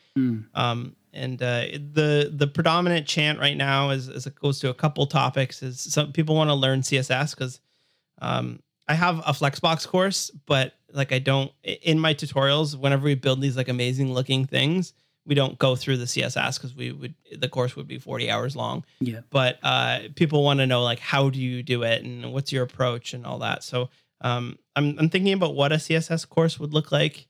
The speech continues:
Speaker 2: Uh, I, I do wanna do a, a C S S thirty, which is similar to my JavaScript thirty. I have the
Speaker 1: Yeah.
Speaker 2: domain name already.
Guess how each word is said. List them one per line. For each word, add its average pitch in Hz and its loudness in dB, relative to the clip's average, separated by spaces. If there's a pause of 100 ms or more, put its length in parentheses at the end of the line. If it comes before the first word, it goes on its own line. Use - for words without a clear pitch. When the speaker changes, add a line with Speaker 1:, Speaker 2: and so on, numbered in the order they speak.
(420)
Speaker 2:
Uh, 123 0
I, 143 -4
I 139 2
do 160 2
wanna 156 4
do 139 2
a, 127 4
a 139 0
C 139 -2
S 131 -2
S - -4
thirty, 147 2
which 143 -10
is 127 -6
similar 127 -2
to 135 -10
my 127 -8
JavaScript 123 -2
thirty. 143 -2
I 139 -6
have 147 2
the 139 0
Speaker 1:
Yeah. 117 -2
Speaker 2:
domain 123 0
name 127 0
already. 127 2